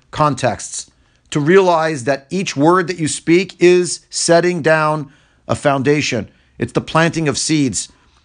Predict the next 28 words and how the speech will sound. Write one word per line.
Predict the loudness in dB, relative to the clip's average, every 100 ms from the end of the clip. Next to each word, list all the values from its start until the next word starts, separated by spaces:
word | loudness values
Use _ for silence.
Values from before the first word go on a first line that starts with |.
| _
And | -2 -2
to | -2
realize | 2 4 4 4 2 -2
that | -6 -6
the | -6
process | -2 2 4 2 -4 -4
of | -4
redemption | -2 2 0 0 -2 -2 -6 _ _ _ _ -8
is | -4
itself | -4 -2 2 4 4 0 -16 _ _ -2
a | 0
process, | 2 0 0 -2 -4 -6 -16 _ _ _
and | -6 -2
communicating | 2 0 0 -2 -2
the | -2
message | 2 0 0 -4 -6 -12 _
of | 0
a | 0
process | 2 0 0 -4 -6
of | -4
redemption | 0 -2 -2 -4 -6 _ _
is | -2 0
itself | 0 -2 2 2 0 -8
a |
process. | -2 0 0 -2 -6 -6 -14 _ _ _ _ _ _ _ _ _ _ _ _ _ 0
Don't | 0 2
lose | -2
heart. | 2 2 0